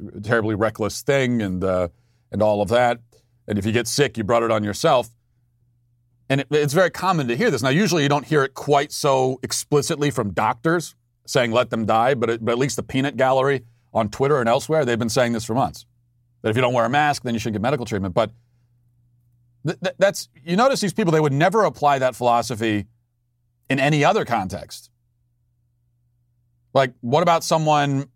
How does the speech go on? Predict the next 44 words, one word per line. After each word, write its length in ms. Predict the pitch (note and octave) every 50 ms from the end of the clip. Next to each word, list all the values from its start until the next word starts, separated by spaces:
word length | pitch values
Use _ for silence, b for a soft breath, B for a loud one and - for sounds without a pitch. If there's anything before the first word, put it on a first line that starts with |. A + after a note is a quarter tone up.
| _ _ - - _ _
who 420 | _ - C#3+ C#3+ C#3 C3+ C3 C3+ -
is 220 | C3 C3 - B2
morbidly 360 | A2 C3+ D3 D3+ C#3 C#3 C#3 C#3
obese 400 | B2+ A#2 G#2+ C#3 C#3+ C#3 A#2+ -
because 280 | - A#2 C3 B2 A#2
of 80 | A#2+ A2
their 120 | A#2 A2+
terrible 380 | A2+ - C3+ B2+ A#2+ A#2+ B2+ A#2+
eating 220 | C3+ D#3+ D#3 C3+
habits 500 | A#2+ A#2 G#2+ G#2 G#2+ G#2 G#2 - - - _ _ _ _ _ _ _ _
and 140 | - B2 B2
then 300 | B2+ C3 B2+ B2+ B2+ B2 -
has 160 | - B2+ A2
heart 160 | C3 D#3+ F3
disease? 420 | - G3+ C#3+ G#2 G2 - - - - _ _ _ _ _ _ _ _ _ _ _ _ _ _ _ _ _ _ _ _ _ _ _ -
Would 120 | B2+ A#2
we 140 | A2+ C#3 C3
say, 340 | - - D3 B2 A#2+ A#2+ A2+ - _
"Let 180 | A2+ A2+ A2+ A2+
him 80 | A2+ A2
die"? 380 | G#2 G#2 G#2+ B2 E3+ F#3+ E3 - _ _ _ _ _ _ _ _ _ _ _ _ _ _ _ _ _ _ _ _ _ _ _ _
Y-, 120 | - G#2+ G#2 - _
you, 200 | G#2 G#2 G#2 F2 - _ _
you 120 | - G#2 G#2+
did 180 | G#2 C3 D3
in 100 | C3 B2+
many 180 | B2 B2 C3 C3+
ways 180 | C3 C3 B2+ A#2
bring 200 | G#2+ B2 B2 B2
that 80 | A#2+
on 100 | A#2 A#2
yourself. 480 | A#2 A2 A2 - D3+ E3 G3+ G3 - _ _ _ _ _ _ _ _ _ _ _ _ _ _ _ _ _ _ _ _ _ _ _ _ _ _ _ _ _ _ _ _ -
Uh, 300 | - A2 A#2 A#2 A#2 A#2+
what 140 | A2 B2 C3+
about 220 | C#3+ C#3+ C#3+ D3
someone 580 | - - D3+ D3+ D3+ D3 D3 D3 D3 C#3+ C#3+ C#3
who 120 | - C3+ C3+
gets 180 | C3+ C#3 -
an 80 | - C3+
S 180 | C#3 C#3+ C3 -
T 160 | - D3 D3
D 240 | C#3+ F3 G#3 G#3 D#3
because 380 | A#2 A2+ A#2+ A#2+ A#2+ A#2+ G2
they're, 320 | G#2+ B2 B2 B2 B2 B2